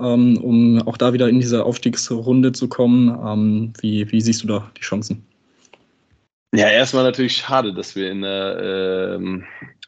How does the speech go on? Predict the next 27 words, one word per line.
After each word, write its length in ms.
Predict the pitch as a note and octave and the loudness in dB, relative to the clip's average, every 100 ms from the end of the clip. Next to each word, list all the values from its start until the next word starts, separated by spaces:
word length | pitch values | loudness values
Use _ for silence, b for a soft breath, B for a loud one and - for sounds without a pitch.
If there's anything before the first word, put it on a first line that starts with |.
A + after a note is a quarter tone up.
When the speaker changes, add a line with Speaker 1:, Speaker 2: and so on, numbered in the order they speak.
| - | -2
Speaker 2:
dritten 160 | A2 | 0
Liga 220 | A2 G#2 | 2 2
Ost 320 | E2+ A2 - - | 2 0 -4 -2
sind, 360 | A#2 B2 - - | -2 -2 -4 -2
ähm, 460 | G2+ G2+ G2 G2 - B B B B | 0 2 2 0 -6 B B B B
dass 120 | G2+ | -2
der 140 | - G#2+ | 0 0
Cut 260 | B2+ A#2+ | -2 -2
genau 240 | B2 A2 A2+ | 0 0 0
zwischen 300 | - A2+ B2 | -2 -6 -2
uns 320 | B2+ B2 - | 0 0 -4
und 280 | - A2 G#2+ | -4 -4 0
Hannover 520 | G#2 A2+ A#2 A#2+ A2+ | 0 0 0 2 2
beziehungsweise 420 | G#2+ - G#2+ G#2 | -2 -4 -6 -6
Braunschweig 480 | F#2 G2+ G#2+ A2+ G#2 | -4 -4 -2 -4 -2
gemacht 320 | G#2+ G#2+ - | -2 -4 -2
wird. 320 | A2+ A2 - | 0 0 -2
Da 140 | G2+ G2+ | -2 0
gehen 180 | G#2 | 0
uns 160 | G#2+ G2+ | -4 -4
natürlich 400 | G#2 G#2+ G#2 - G2+ - | -4 -2 -2 -2 -4 -6
viele 260 | _ C3+ A#2+ | _ 0 2
schöne 460 | - B2 A#2+ A#2 G2+ | 2 2 2 2 2
und, 340 | G#2+ G2 - | 0 -4 -4
äh, 500 | G2 G2 G2 G2 G2 | 0 2 4 4 2
äh, 840 | F#2+ - F#2+ F#2 F#2 F#2 F#2 E2+ - | 0 -2 -2 0 -2 -2 -2 -2 0
ja, 300 | E2 F2+ | 0 0